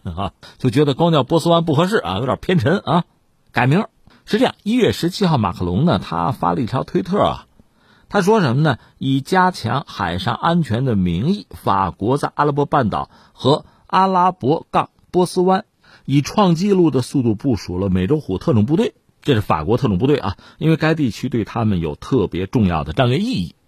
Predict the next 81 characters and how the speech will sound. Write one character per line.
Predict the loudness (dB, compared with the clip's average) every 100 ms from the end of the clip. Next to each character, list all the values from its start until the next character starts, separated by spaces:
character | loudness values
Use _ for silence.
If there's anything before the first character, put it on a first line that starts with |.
| -20 _
所 | -2 2
以 |
你 | 4
看， | 4
一 | 4
方 | 4 4
面 | 4 4
呢， | 2 -4 _
是 | -8 -4
在 | 0 0
伊 | 0 0
朗 | 2
的 | 2
家 | 2
门 | 2
口 | 2 0 -2
部 | 0 0
署 | 0 -4
了 | -4
自 | -2 -2
己 | -2
的 | -4
军 | 2 2
事 | 2
力 | 0
量， | 0 -2
另 | 0 2
外 | 2
呢， | 0
把 | -2 -4
波 | -2
斯 | 0
湾 | 2 4
名 | 4 2
字 | 0
还 | -2
改 | -2 -6 -8
了， | -16 _ -6
因 | -4
为 |
波 | 0 2 2
斯 | 0 -6
嘛， | -8 -8
伊 | -6 -2
朗 | -2 0 -2
波 | 2 0
斯 | 2
人 | 2 4
呐， | 0 -4 _ _
所 | 0
以 | 0
波 | 2 0
斯 | 2 4
湾 | 4 4
这 | 2
个 | 2
名 | 2 2 0
字 | -2
和 | -4
伊 | -4 -2
朗 | -2 -2 -12 _
确 | -2 0
实 | 2
在 | 2
历 | 2 0
史 | -2
上 | -4 -4
讲， | -4 -6
你 | -6
可 | -6
以 |
看 | -8 -4
到 | -4
千 | -4 -4
丝 | -2 -2
万 | -2
缕 | -6
的 | -6
联 | -6 -4 -2 0 2
系 | 2
吧， | 0